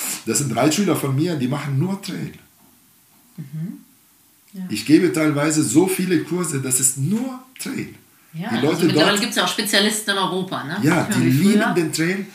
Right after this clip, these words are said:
Speaker 1: weil die auch keine Rainingböden haben im
Speaker 2: Mhm.
Speaker 1: größten Teil.
Speaker 2: Mhm.
Speaker 1: Kleine Hallen, keine Rainingböden,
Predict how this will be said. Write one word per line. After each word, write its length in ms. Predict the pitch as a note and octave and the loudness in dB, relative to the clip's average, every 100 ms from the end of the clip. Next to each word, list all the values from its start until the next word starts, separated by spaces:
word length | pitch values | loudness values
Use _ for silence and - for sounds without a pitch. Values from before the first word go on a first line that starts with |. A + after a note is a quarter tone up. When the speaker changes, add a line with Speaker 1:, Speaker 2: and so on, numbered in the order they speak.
| - - - | -20 -20 -12
Speaker 1:
weil 240 | - C#3+ F3+ | 0 0 2
die 100 | E3+ | 0
auch 200 | E3 - | 0 0
keine 300 | E3+ F3 D#3 | 0 2 2
Rainingböden 680 | F3+ G3 C#3 G#2+ A2+ G2+ G2+ | 2 0 -2 0 0 -2 -8
haben 220 | A2 G#2 | -8 -8
im 80 | G#2 | -10
Speaker 2:
Mhm. 20 | |
Speaker 1:
größten 380 | G#2+ G#2+ E3+ G#2 | -4 -2 -2 -6
Teil. 300 | G#2 G2 F#2+ F#2+ | -8 -8 -10 -12
Speaker 2:
Mhm. 80 | |
Speaker 1:
Kleine 440 | - C#3+ E3 D#3 C3 | -6 -4 -2 -2 -2
Hallen, 360 | C#3+ C#3 C3+ | -2 -4 -4
keine 300 | C3 D3 D#3 C#3 | -4 -2 0 0
Rainingböden, 880 | C#3+ C#3 A2+ A#2+ B2 A#2+ A2 A2+ | -2 -2 -2 2 2 2 -6 -12